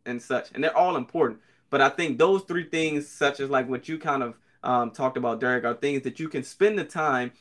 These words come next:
putting in the work to learning it, to be efficient, to be able to be effective with the results that you get, which then brings in cash flow and revenue, which then allows you to bring on people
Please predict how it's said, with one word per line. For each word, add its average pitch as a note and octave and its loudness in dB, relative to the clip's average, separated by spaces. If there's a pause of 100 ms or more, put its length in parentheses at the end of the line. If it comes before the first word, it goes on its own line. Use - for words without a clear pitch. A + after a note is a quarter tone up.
(220)
putting F3+ 0
in D#3 -2
the C3+ 2
work D3 6
to C#3 -6
learning D#3+ 4
it, C3 0
to C#3+ -4
be B2+ 0
efficient, D3 2 (200)
to D3+ -6
be D3+ -2
able C#3 4
to C3 0
be C#3 0
effective D3+ 0
with C3 -2
the B2 -8
results A#2+ 0
that C3+ -4
you B2+ -6
get, C3 4 (160)
which C#3+ -2
then D#3+ 0
brings D3+ 0
in B2+ 0
cash F#3 -2
flow C3 -2
and B2 -4
revenue, E3 2 (140)
which D3 0
then D#3 2
allows C3+ 4
you C3+ -4
to B2 -4
bring C#3+ 0
on C3+ 2
people F3 0